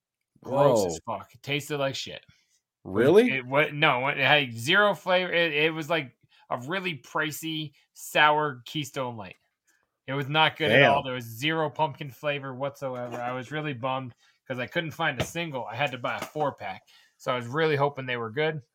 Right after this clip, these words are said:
Speaker 1: I was wrong. Anyway,
Speaker 2: Well,
Speaker 1: that's okay.
Speaker 2: all I'm saying is when you, when you package up your little care package for your boy up in your top right, uh, you should include one of those Southern Tiers 'cause those aren't available out here,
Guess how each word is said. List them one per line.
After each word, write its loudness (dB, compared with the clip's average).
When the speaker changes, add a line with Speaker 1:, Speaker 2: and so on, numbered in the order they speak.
Speaker 1:
I -10
was -8
wrong. -8
Anyway, 8
Speaker 2:
Well, 12
Speaker 1:
that's -6
okay. 4
Speaker 2:
all 12
I'm 10
saying 6
is 2
when 4
you, 2
when -2
you 0
package 2
up 6
your 0
little 0
care 0
package -2
for -6
your 0
boy 2
up -2
in -2
your -6
top -2
right, 0
uh, 2
you -8
should -6
include -2
one 2
of 2
those -4
Southern 2
Tiers -4
'cause -8
those 0
aren't 0
available -2
out -4
here, -8